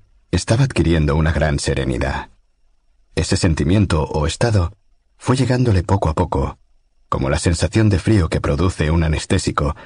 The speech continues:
aletargando las emociones y agudizando la razón. Los momentos en que se paralizaba por el pensamiento de que estaba compartiendo su casa con un asesino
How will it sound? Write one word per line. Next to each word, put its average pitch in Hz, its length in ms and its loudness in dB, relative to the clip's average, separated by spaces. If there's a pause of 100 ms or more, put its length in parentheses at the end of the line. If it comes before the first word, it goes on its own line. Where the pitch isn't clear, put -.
(140)
aletargando 85 640 2
las 101 160 2
emociones 71 640 -2 (220)
y 90 80 2
agudizando 78 580 0
la 71 140 -2
razón. 71 500 -2 (1120)
Los 90 220 2
momentos 110 460 2
en 87 120 2
que 76 120 -2
se 76 100 -2
paralizaba 71 560 0
por 71 160 0
el 65 120 -2
pensamiento 82 640 0
de 78 120 -2
que - 100 -4
estaba 113 300 -2
compartiendo 85 640 0
su - 160 -6
casa 80 260 -2
con 71 180 -2
un 92 120 4
asesino 71 580 -2